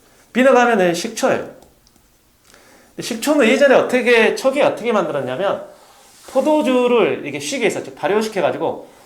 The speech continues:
찌르는 맛이 나게 하는 것, 즉 톡 쏘는 맛이 나게 한 데서 식초를, 식초라고 불렀대요. 그래서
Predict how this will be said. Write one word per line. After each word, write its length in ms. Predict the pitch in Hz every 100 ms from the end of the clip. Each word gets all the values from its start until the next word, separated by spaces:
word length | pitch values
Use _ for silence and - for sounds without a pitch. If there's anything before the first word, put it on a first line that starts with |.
| _
찌르는 320 | 240 294 311
맛이 240 | 254 170 160
나게 200 | 131 135
하는 220 | 156 143
것, 180 | 107 -
즉 220 | 139 -
톡 160 | - 240
쏘는 240 | 302 294
맛이 220 | 156 143
나게 200 | 131 127
한 160 | 170 220
데서 400 | 233 170 175 - - _ _ _
식초를, 920 | - - - 262 254 240 226 196 -
식초라고 320 | - - 262 165
불렀대요. 460 | 110 101 110 - - _ _ _ - - - _
그래서 640 | 240 254 226 - - -